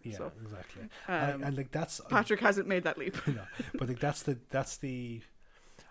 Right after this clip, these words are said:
Speaker 1: I think that's the struggle when it comes to the ranking of, uh,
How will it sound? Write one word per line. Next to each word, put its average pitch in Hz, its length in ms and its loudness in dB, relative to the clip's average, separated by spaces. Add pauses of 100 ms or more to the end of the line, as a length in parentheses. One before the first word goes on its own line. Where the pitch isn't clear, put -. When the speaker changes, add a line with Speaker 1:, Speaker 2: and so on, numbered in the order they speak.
(160)
Speaker 1:
I 131 120 2
think 147 120 2
that's 170 180 0
the - 100 -10
struggle 120 460 -2
when 110 120 -4
it 110 80 -6
comes 110 340 -6
to 110 140 -8
the 101 80 -8
ranking 107 440 -6
of, - 720 -14
uh, 95 800 -8